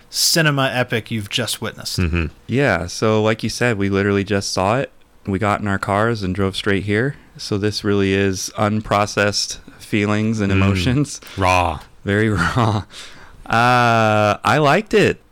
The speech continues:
Speaker 3: There's so much to process still. There was so much going on in this movie, and I think I told, told you as we were walking out, the only, my only critique of the movie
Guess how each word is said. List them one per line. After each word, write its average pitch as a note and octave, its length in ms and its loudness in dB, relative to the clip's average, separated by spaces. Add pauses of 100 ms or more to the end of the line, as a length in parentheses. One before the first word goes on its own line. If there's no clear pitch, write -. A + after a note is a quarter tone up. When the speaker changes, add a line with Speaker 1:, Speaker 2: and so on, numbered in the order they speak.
(220)
Speaker 3:
There's A2+ 220 0
so C#3+ 220 2
much D3+ 300 0
to C#3+ 80 -2
process A#2+ 460 0
still. A2 320 0
There G#2 140 2
was G2+ 120 0
so C3 160 0
much C3 200 -2
going G#2+ 240 0
on G2+ 140 2
in G2 100 2
this F#2 180 -2
movie, F#2 280 0
and F#2 100 0
I F#2 60 -2
think A2+ 200 -2
I G#2+ 80 0
told, G2+ 440 0 (920)
told A#2 220 2
you A2 120 4
as G2+ 140 0
we G#2+ 100 2
were G2+ 80 2
walking G2+ 340 2
out, F#2 200 0
the G#2 100 -2
only, G#2+ 380 2
my F#2+ 180 2
only B2+ 580 2 (240)
critique A2+ 440 -2
of A2+ 100 -2
the A2 60 -2
movie F#2+ 500 0